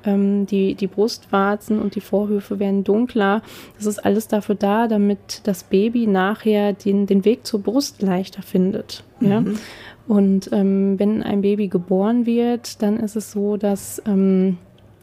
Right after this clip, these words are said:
Speaker 1: dass die hormonellen Voraussetzungen, sag ich mal, total gut dafür sind, dass, dass dieses Kind jetzt gerade gestillt wird.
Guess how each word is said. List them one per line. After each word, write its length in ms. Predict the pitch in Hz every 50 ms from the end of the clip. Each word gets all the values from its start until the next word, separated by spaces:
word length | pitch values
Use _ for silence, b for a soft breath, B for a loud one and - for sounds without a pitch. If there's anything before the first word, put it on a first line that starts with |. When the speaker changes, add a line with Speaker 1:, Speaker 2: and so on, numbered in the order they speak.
| - - - -
Speaker 1:
dass 280 | 240 - 233 185 - -
die 420 | - 202 185 180 180 180 185 196
hormonellen 680 | 220 233 - - 226 214 226 226 214 202 202 220 240 247
Voraussetzungen, 840 | - - 175 - - 233 294 302 - - 180 - - 208 196 196 196
sag 220 | 196 196 208 -
ich 160 | 214 - -
mal, 280 | 214 208 208 208 220 220
total 680 | - - 226 208 - - - 220 208 220 240 247 262 262
gut 420 | 233 - - 233 240 254 262 254 -
dafür 280 | 214 220 220 - -
sind, 320 | 214 202 214 220 226 226 220
dass, 340 | 208 - - - - - -
dass 180 | - 208 - -
dieses 300 | - 208 208 208 208 -
Kind 280 | - 226 247 269 269
jetzt 220 | - - - - -
gerade 280 | - 214 208 208 220
gestillt 520 | 196 214 - - - 214 226 233 226 - -
wird. 340 | 185 220 247 226 - -